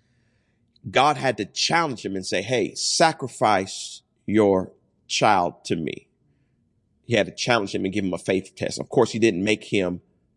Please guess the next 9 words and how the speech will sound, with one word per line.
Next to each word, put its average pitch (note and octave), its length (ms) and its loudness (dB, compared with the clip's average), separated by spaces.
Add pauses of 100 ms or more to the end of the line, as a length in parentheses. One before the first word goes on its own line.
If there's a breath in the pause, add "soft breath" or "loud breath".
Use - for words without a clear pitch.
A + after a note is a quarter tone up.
(120)
do B2+ 220 4
that. C#2 360 -2 (360)
But - 160 -4
Hannah F#3+ 340 0
was - 220 -6
different. E3 480 0 (200)
Hannah, F#3 320 2 (120)
this F#3+ 160 4
is A2+ 120 -6